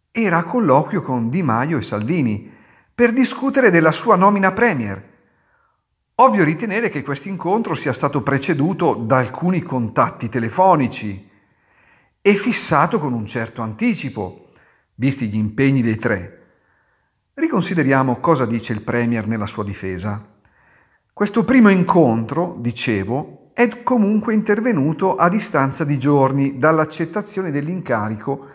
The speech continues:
e quando l'attività di studio della questione giuridica e di elaborazione del parere era ormai terminata.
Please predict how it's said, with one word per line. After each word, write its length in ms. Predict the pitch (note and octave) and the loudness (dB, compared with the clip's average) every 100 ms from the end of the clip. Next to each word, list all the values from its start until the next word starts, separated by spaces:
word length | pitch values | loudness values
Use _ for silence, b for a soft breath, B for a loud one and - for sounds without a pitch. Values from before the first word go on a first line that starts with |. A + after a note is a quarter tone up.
| B B B - | B B B -6
e 100 | B3 | -4
quando 420 | - C4 F#3+ D3+ | 4 4 4 0
l'attività 420 | D3 F3 F#3+ A3+ | -2 -6 -6 -6
di 100 | D#3 | -6
studio 340 | D#3 G#3+ G#3+ C3+ | -10 -12 -10 -6
della 200 | A#2+ A2+ | -6 -6
questione 280 | B2 - | -4 -4
giuridica 640 | C3 F3 C#3 C3 C#3+ G#3 A3 B B B _ | -4 -2 -2 -2 -2 -4 -4 B B B _
e 200 | - D#3 | 2 2
di 320 | D3+ G3 - | 2 -2 -2
elaborazione 720 | - D3+ C3 B2 B2+ - F#3 B2+ | 0 4 4 4 2 2 0 0
del 160 | A#2 | 0
parere 540 | - D3+ G2 G#2 A#2+ _ | 0 0 0 -6 -12 _
era 220 | B3 G3 | -2 0
ormai 500 | C#3 A#2 A#2 A#2 A2 | 0 -2 -2 -2 -4
terminata. 1120 | - B2+ A#2 A#2+ A#2+ B2 B2 B2 B2+ B2+ - | -2 0 0 0 2 2 2 2 2 0 -6